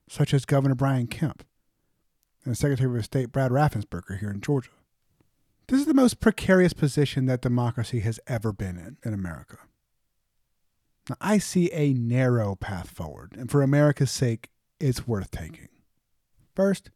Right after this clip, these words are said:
we must support the important work of the January sixth committee in the House. Now, this is a bipartisan effort. It is co-chaired by Vice President Dick Cheney's daughter, Liz Cheney, and joined by Republican Adam Kinzinger from Illinois.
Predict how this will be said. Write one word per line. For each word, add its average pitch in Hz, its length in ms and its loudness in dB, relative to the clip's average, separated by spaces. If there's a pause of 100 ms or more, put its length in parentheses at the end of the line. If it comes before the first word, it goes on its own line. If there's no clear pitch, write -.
(800)
we 185 140 6
must 190 240 4
support 147 360 0
the 135 100 -4
important 117 380 -6
work 104 220 -8
of 107 60 -6
the 101 60 -8
January 104 360 -8
sixth - 240 -16
committee 85 280 -14
in 78 60 -16
the 73 60 -14
House. - 400 -18 (760)
Now, 127 60 -6
this 196 220 2
is 202 100 2
a 214 80 6
bipartisan 143 640 0
effort. - 300 -14 (800)
It 107 60 -10
is - 80 -10
co-chaired 180 580 2
by 110 100 -6
Vice 143 240 -2
President 127 340 -4
Dick 143 140 -4
Cheney's 143 340 -2
daughter, - 440 -10 (220)
Liz 123 220 0
Cheney, 98 440 -8 (720)
and 110 180 -4
joined 156 400 2
by 127 140 0
Republican 143 540 -2
Adam 139 160 -4
Kinzinger 127 360 -4
from 90 360 -10 (100)
Illinois. 101 400 -8